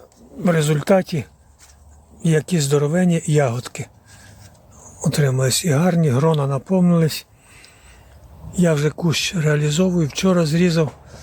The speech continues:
має чверть. Дощі пішли, один, другий дощ. Тріску поки що не бачу, не тріщить. Форма дуже здоровенні ягоди, подобається.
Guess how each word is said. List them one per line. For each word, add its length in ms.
має 260
чверть. 600
Дощі 420
пішли, 400
один, 400
другий 340
дощ. 460
Тріску 480
поки 400
що 260
не 180
бачу, 480
не 180
тріщить. 800
Форма 440
дуже 360
здоровенні 600
ягоди, 420
подобається. 600